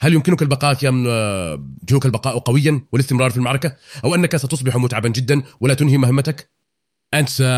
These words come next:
أنت تت-، أنت، أنت، أنت تت-، تت-، تت-،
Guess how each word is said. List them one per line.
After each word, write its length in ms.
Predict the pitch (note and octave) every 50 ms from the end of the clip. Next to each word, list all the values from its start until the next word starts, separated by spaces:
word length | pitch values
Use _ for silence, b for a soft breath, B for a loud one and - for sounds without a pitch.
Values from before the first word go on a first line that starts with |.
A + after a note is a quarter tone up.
| B2 A#2+ A#2 A2+ A2+ A2 G#2+ G#2 G2+ - C3+
أنت 220 | C3+ C3 - C3+
تت-، 540 | B2+ - - C3+ - - - C#3 C3+ - -
أنت، 280 | C3+ B2+ A#2 - - C3
أنت، 240 | C3+ B2 C3 -
أنت 260 | C3+ C3 - - - C#3
تت-، 480 | C3 - - - D3+ C#3+ C3+ - C#3
تت-، 260 | C#3+ C3 - - -
تت-، 400 | C#3 C3+ - - C#3 C3+ - -